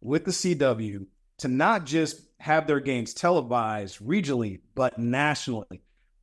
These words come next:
Whether you're in Mississippi, Alaska, Hawaii,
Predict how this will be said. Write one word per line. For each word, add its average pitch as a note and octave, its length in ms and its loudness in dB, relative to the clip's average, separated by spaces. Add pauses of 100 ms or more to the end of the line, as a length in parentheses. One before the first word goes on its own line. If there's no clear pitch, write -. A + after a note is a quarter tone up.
(140)
Whether C#3+ 220 2
you're E3 220 6
in C3+ 140 0
Mississippi, F3+ 720 0
Alaska, E3 880 0
Hawaii, E3 680 0